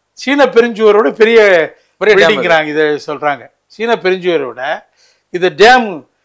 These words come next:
Speaker 1: சுற்றளவு பெருசுங்கிறாங்க. அப்ப அந்த அளவுக்கு அவங்க செய்றாங்க, பெரிய அளவுக்கு. என்ன சொல்றாங்கன்னா,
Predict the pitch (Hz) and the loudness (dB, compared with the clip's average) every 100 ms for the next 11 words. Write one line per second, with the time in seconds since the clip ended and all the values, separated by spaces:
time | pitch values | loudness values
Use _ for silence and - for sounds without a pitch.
0 | _ - 185 220 208 196 185 160 175 151 | _ -14 -2 2 4 2 -2 -4 -6 -6
1 | 123 - _ _ _ _ _ _ _ - | -8 -12 _ _ _ _ _ _ _ -6
2 | 196 220 247 294 320 320 330 294 247 240 | 2 2 2 0 0 -2 -2 -2 -4 -6
3 | 294 302 262 185 165 185 240 302 254 220 | -6 -6 -4 -6 -6 -10 -6 -4 -2 -4
4 | 175 135 _ _ _ _ _ _ _ _ | -8 -16 _ _ _ _ _ _ _ _
5 | _ _ - 175 269 330 254 226 220 202 | _ _ -12 -8 -4 -4 -2 0 0 0
6 | 294 247 | -6 -10